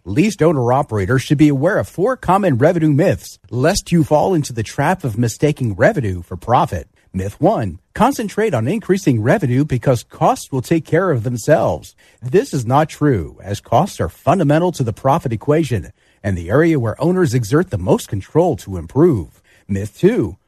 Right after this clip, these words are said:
more revenue per mile is the answer to all problems. Though carrier pay packages differ in structure, revenue per mile really doesn't change much from company to company,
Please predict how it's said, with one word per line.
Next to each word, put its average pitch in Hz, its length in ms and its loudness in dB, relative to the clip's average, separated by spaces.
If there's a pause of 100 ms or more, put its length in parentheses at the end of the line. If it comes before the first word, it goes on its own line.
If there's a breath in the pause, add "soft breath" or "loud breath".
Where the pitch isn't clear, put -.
(100)
more 196 220 4
revenue 226 380 -2
per 143 140 0
mile 170 320 2
is 104 100 -4
the 113 160 -6
answer 208 280 -4
to 110 180 -4
all 160 140 2
problems. 160 680 -2 (420)
Though 113 260 0
carrier 143 440 0
pay 156 220 0
packages 110 600 -2
differ 110 360 -2
in 78 80 -12
structure, 143 580 -2 (340 soft breath)
revenue 175 460 0
per 123 180 -4
mile 120 380 2
really 226 300 -2
doesn't 175 260 2
change 170 340 2
much 110 280 0
from 110 160 -2
company 143 420 -2
to 90 80 -16
company, 107 540 -2